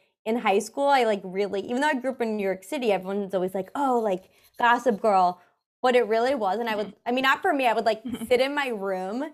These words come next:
Speaker 1: in, like, a tiny New York City apartment, like, my own bedroom. And I would just film videos on my dad's, like, camera.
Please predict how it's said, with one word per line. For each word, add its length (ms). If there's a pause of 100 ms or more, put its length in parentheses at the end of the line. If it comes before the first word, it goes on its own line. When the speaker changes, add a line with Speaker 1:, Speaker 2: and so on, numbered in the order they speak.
(160)
Speaker 1:
in, 100
like, 140
a 80
tiny 380
New 100
York 160
City 160
apartment, 400
like, 180 (200)
my 140
own 160
bedroom. 500 (400)
And 180
I 80
would 120
just 180
film 300
videos 280
on 120
my 120
dad's, 420
like, 160 (460)
camera. 680